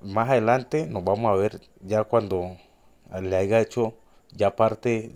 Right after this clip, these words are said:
varias vueltas de este seno. Pero solamente les quería mostrar ya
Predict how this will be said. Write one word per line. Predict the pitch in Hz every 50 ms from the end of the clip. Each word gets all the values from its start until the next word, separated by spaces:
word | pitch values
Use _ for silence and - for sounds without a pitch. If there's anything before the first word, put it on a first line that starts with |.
| - -
varias | - 101 104 113 113 107 98
vueltas | 107 120 117 113 - 135 135 135 - _ _ _ _ _ _ _ _ _ _ _ _ _ _ _ _ -
de | 67 80 95 101 95 92 90 - _ _ _ - -
este | 95 101 107 - - - 104
seno. | - - - 92 82 82 78 - _ _ _ _ _ _ -
Pero | 104 110 113 120 110
solamente | - - 107 107 104 101 107 101 - 110
les | 98 87 _
quería | - 87 98 98
mostrar | 98 92 - - - 101 104 104 - _ - _ _ _ _ _ _ _ _ _ _ _ _ _ _ 101
ya | 101 101 101 110 107 -